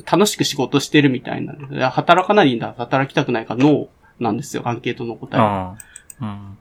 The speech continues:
Speaker 1: なんか同僚に聞いたら、「いや、仕事めっちゃ楽しいけど」みたいな。「働くのすげえ楽しいわ」みたいな話をなんか何人か言ってて、「ええー？」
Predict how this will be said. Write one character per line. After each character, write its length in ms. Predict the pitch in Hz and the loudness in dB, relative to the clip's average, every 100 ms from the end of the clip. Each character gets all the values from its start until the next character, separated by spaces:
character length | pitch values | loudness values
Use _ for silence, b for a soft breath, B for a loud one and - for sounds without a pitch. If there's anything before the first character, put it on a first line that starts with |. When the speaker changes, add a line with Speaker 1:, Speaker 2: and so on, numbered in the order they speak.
| - - | -18 -10
Speaker 1:
な 80 | |
ん 20 | 143 | -6
か 80 | |
同 200 | 120 156 | 0 2
僚 160 | 170 170 | 2 0
に 120 | 170 | -2
聞 120 | 185 | -4
い 40 | 185 | 0
た 120 | 165 | 0
ら、 160 | 110 - | 0 0
「い 40 | 208 | 2
や、 160 | 190 - | 2 2
仕 160 | - 165 | -4 -2
事 220 | 233 202 | 4 6
め 100 | 127 | 6
っ 40 | - | 4
ち 80 | |
ゃ 40 | - - | -4 0
楽 160 | 214 | 0
し 140 | - - | 6 4
い 40 | 147 | 4
け 100 | - | -6
ど」 80 | 147 | -8
み 60 | - | -18
た 60 | - | -20
い 40 | |
な。 60 | - _ - | -20 _ -6
「働 380 | 151 196 202 | 4 4 4
く 100 | 233 | 2
の 160 | 202 113 | 2 2
す 180 | - 123 | 0 -2
げ 80 | 175 | -2
え 40 | |
楽 240 | 127 123 123 | 0 -4 -2
し 180 | 143 123 | 2 0
い 20 | |
わ」 160 | - 90 | 0 -12
み 60 | - | -6
た 140 | 107 | -6
い 60 | 110 | -4
な 140 | 117 | -8
話 440 | - 123 120 - | -6 -4 -2 2
を 120 | 123 117 | 2 0
な 80 | |
ん 20 | 110 | -6
か 140 | 104 _ b b b | -10 _ b b b
何 220 | 147 156 | 8 10
人 100 | 131 | 8
か 120 | 117 | 4
言 60 | 117 | -4
っ 40 | |
て 80 | - | -6
て、 80 | 135 139 | 2 6
「え 280 | 208 240 | 8 10
え 20 | |
ー？」 120 | 277 | 8